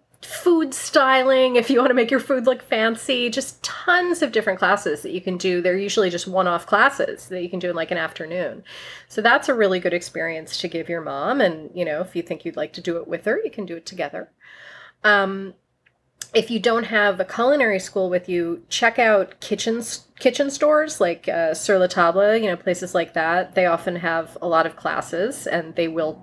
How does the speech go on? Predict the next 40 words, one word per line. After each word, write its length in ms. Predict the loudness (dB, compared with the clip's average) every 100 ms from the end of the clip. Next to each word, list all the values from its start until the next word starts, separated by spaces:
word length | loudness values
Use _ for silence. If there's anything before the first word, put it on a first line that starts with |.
| -8
try 260 | 2 2
to 100 | 2
sell 340 | -6 -2 0 0
you 180 | -2 -2
things 440 | -2 0 -2 0
<laughs> 40 |
from 180 | 2 2
the 60 | 0
store 400 | 2 4 6 6 4
<laughs> 80 | 4
after 300 | 2 4 -2
the 80 | 0
class. 420 | 0 2 0 -2
But, 300 | 2 2 2 -6 -12 -12 0
um, 340 | 2 2 0 0
you 100 | 2
know, 160 | 2 0
if 160 | -6 -4
you're 120 | -2
into 200 | 0 2
it, 140 | 2 0
you 80 |
might 180 | 0 0
wanna 240 | 2 2 2
buy. 300 | -2 -6 -12 -18 -18 -16 -18 _
Um, 400 | 4 4 2 -2 -4
chocolate 560 | 0 0 0 -4 -8 -2
shops 640 | 0 2 -2 -6 -8 -6 0
often 300 | 0 2 -2
have 500 | 0 -2 -4 -8 -10
chocolate 380 | 0 2 2 2
making 260 | 4 2
classes 460 | 2 0 0 -2 -2
and 80 | -4
chocolate 360 | -6 -4 -2
decorating 480 | -2 -2 -2 -2 -4
classes, 520 | -2 -2 -2 -6 -8 -8
things 260 | -10 -4
like 180 | -6 -4
that. 280 | -4 -4